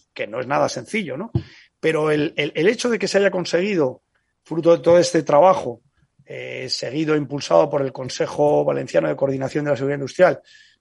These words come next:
que, como digo, ha desembocado en que se haya incluido la formación del responsable de seguridad industrial, estas, eh, estas sesenta horas,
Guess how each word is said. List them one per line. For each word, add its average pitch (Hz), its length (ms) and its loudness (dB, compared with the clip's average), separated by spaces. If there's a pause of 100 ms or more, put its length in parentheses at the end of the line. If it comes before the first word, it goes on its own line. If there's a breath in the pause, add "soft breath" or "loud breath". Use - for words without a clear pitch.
(160)
que, - 160 -14
como 131 160 -10
digo, 170 140 6
ha 165 40 6
desembocado 151 760 4
en 147 220 -6
que 143 320 -2
se - 160 0
haya 170 180 6
incluido 165 680 2 (380 soft breath)
la 139 240 -2
formación 135 580 0
del 156 140 2
responsable 143 680 0
de 139 220 0
seguridad 131 320 0
industrial, 147 560 2
estas, 127 500 -4
eh, 127 300 -8
estas - 240 0
sesenta 151 460 2
horas, 147 420 6